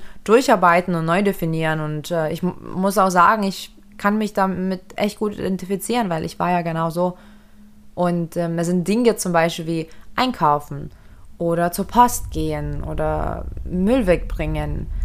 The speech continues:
ähm, Pfand zusammensammeln. Das ist alles Mögliche, was wir so im Alltag machen.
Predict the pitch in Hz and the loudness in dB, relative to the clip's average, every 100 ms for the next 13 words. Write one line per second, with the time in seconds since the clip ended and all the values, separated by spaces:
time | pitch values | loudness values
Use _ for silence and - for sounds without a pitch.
0 | - - - - - 165 156 160 - 214 | -4 -2 -2 -2 -2 -2 -2 -4 0 2
1 | 285 262 - 175 170 165 165 151 151 151 | 4 2 -2 -2 0 0 0 0 0 0
2 | 147 - - - - - - - - - | -2 -2 -4 -2 -2 0 0 0 0 2
3 | 208 247 202 202 254 202 180 170 180 175 | 2 2 4 2 2 0 0 -2 -2 0
4 | 175 - 180 175 - 180 208 - 165 | 0 0 0 -2 -2 -2 -2 -2 -4